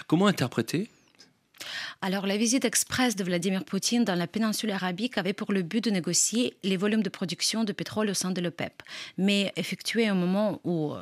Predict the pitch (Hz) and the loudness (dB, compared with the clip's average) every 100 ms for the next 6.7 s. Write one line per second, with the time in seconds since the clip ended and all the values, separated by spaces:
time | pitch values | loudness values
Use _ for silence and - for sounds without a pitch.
0 | - - 170 190 180 202 202 185 180 - | -8 -4 -2 -2 0 0 0 0 0 0
1 | 180 156 196 220 226 185 - 160 - 170 | -2 0 4 6 4 2 -4 -6 -4 -2
2 | 170 156 160 180 165 - - 180 - - | 0 -2 -2 -2 -4 -10 -4 0 0 0
3 | 185 185 - 160 170 185 - 202 - 185 | 0 0 0 -2 0 0 0 0 0 0
4 | 175 170 175 262 269 208 170 180 - 180 | 2 2 2 4 2 0 -2 -2 0 -2
5 | 165 170 165 160 160 151 160 180 185 190 | -2 -2 -2 -4 -6 -6 -4 -2 2 0
6 | - 196 156 180 - 175 | 2 -2 -4 -2 0 0